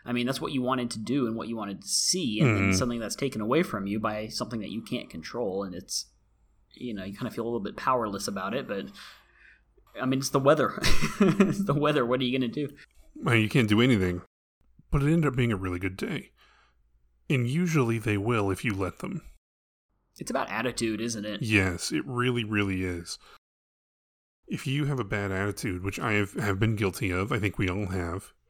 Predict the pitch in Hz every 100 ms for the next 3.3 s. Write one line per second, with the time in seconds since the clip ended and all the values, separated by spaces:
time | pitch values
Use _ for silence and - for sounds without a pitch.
0 | _ _ - 135 131 147 143 123 123 139
1 | 135 - - - - _ - - - _
2 | _ 131 127 143 113 120 107 92 131 131
3 | - 127 -